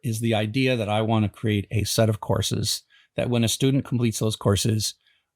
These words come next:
I'm willing to hire them. So I've got a whole bunch of courses, Python,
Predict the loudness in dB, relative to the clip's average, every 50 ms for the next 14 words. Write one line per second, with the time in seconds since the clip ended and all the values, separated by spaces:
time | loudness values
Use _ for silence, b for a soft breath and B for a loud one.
0 | _ -4 0 0 2 2 4 2 2 2 0 -2 -2 -2 -4 -8 -12 -16 -14 -6
1 | -2 -2 0 2 2 2 2 2 0 0 0 -2 -2 -2 -2 0 2 2 2 2
2 | 0 0 -2 -4 -6 b b b b b b b b -4 -2 -2 0 0 0 0
3 | 0 0 0 -2